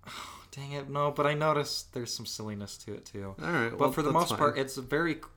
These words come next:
Speaker 1: it's a very cool, symbolic, dark tale that I guess I, I still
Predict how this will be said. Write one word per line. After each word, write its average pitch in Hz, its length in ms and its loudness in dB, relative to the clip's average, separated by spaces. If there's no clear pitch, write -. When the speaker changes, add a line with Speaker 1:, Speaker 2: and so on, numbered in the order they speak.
Speaker 1:
it's - 120 -16
a 131 40 -8
very 160 260 -2
cool, 143 720 2
symbolic, 117 680 -2
dark 110 400 -2
tale 101 580 -6
that 110 120 -6
I 107 80 -2
guess 143 380 -2
I, 107 380 -2
I 160 60 -2
still 165 360 -4